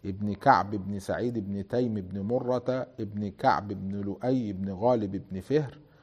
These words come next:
القرشي التيمي، يجتمع مع رسول الله صلى الله عليه وسلم في مرة بن كعب بن لؤي.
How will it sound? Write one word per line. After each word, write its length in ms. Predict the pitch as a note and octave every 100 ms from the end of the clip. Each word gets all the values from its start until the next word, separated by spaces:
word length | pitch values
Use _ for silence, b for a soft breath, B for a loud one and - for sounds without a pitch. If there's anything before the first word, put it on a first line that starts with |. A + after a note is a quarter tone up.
| b b _ A2+
القرشي 960 | A#2+ - A#2 A2 G#2 - C#3+ D3 C3+ - A#2+
التيمي، 720 | - - A2 G#2+ A#2+ D3+ D#3+ b b b
يجتمع 680 | G#2 G#2 - C#3+ C#3+ B2+ A2+
مع 300 | A#2 A#2 A2+
رسول 420 | A2 G#2+ D3 C#3+
الله 400 | A#2+ A2 B2 A#2
صلى 340 | G#2+ - A2+ G#2+
الله 400 | G2+ A#2+ A2 F2+
عليه 280 | G2 A#2 A#2
وسلم 540 | G2 - B2 A2+ A2
في 180 | G#2+ G#2
مرة 380 | A#2 B2+ A#2+ A2
بن 220 | G2 F#2+
كعب 280 | F#2+ B2 F#2+
بن 200 | A2 F#2
لؤي. 360 | F#2 F2 F#2